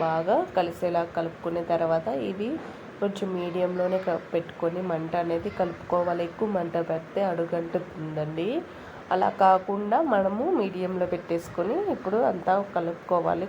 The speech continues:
కొం-, మసాలా పౌడర్ వేసుకొని, ఇట్ట ధనియాల పొడి. ఇప్పుడైతే కొంచెం ఒక హాఫ్ అయితే గరం మసాలా అనేది కాకుండా చికెన్ మసాలా అయితే వేసుకోవాలండి. మీరు కావాలంటే కొద్దిగా గరం మసాలా కూడా వేసుకోవచ్చు,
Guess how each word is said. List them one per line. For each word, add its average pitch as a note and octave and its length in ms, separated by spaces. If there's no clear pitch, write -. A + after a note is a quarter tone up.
కొం-, G3+ 200
మసాలా F3 440
పౌడర్ E3 400
వేసుకొని, E3 500
ఇట్ట - 120
ధనియాల E3 400
పొడి. F3+ 220
ఇప్పుడైతే G3 400
కొంచెం G3 360
ఒక F#3+ 140
హాఫ్ F#3 400
అయితే F#3 200
గరం F#3 260
మసాలా F3 480
అనేది F#3 340
కాకుండా F3 460
చికెన్ F#3+ 340
మసాలా E3 360
అయితే D#3+ 160
వేసుకోవాలండి. E3 800
మీరు G3+ 140
కావాలంటే F3+ 460
కొద్దిగా F3 300
గరం E3 280
మసాలా E3+ 420
కూడా E3+ 220
వేసుకోవచ్చు, D#3 600